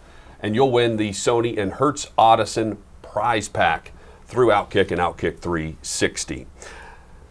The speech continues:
N I L, a big topic, and, and it will be this week down in Hoover, Alabama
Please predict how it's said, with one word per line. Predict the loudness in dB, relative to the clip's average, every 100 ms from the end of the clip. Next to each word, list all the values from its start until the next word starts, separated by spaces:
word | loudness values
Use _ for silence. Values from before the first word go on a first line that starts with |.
| -20 -20 -20 -20 2 8
N | 10
I | 10 12
L, | 10 10 6 2
a | 4
big | 6 6
topic, | 8 10 10 8 4 4 4
and, | 4 6
and | 4 2 4
it | 6
will | 10 8
be | 8 6 4 0
this | 2 2 4
week | 4 4 0 -14 2
down | 6 6
in | 6
Hoover, | 6 6 8 8
Alabama | 8 6 6 6 6 6 2